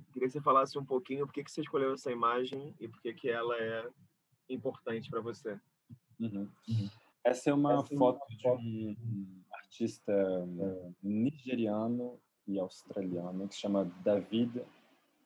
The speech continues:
Speaker 2: Uzochukwu. Não sei se eu tô pronunciando bem.
Speaker 1: Uhum.
Speaker 2: Eu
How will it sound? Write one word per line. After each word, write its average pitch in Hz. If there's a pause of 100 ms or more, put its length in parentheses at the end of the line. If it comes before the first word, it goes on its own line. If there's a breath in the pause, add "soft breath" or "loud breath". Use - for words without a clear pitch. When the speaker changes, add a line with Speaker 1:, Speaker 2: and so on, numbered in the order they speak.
(460)
Speaker 2:
Uzochukwu. 117 (640)
Não -
sei -
se -
eu 98
tô 104
pronunciando 101
bem. 92 (760 loud breath)
Speaker 1:
Uhum. 156 (100)
Speaker 2:
Eu 110